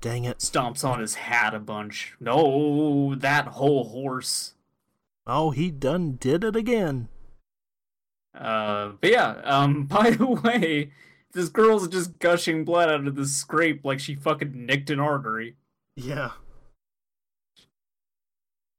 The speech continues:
Speaker 2: Squirting, like, real wet. Just these juicy sounds.
Speaker 1: Ugh.
Speaker 2: Uh,
Speaker 1: But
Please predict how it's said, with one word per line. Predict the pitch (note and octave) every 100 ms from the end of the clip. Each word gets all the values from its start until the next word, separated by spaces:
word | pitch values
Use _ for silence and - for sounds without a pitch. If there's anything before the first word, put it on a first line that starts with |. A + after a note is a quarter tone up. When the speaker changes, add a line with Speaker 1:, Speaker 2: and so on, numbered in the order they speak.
| _ _
Speaker 2:
Squirting, | - - - D3+ E3+ E3+ C3 A#2+ A#2+
like, | B2+ C3+
real | C#3 D3 E3+ D#3+
wet. | C3 C#3+ C#3+ - _ _ D3+
Just | C#3 E3+
these | D#3 C#3
juicy | - - D3+ D3 D#3+ D3
sounds. | D#3 C#3+ B2+ B2 A#2 - _ _ _ _ _ _ _ _ _ _ _ _ _
Speaker 1:
Ugh. | A2 A2+ - - - - - -
Speaker 2:
Uh, | B2 B2
Speaker 1:
But | F#3 F#3 -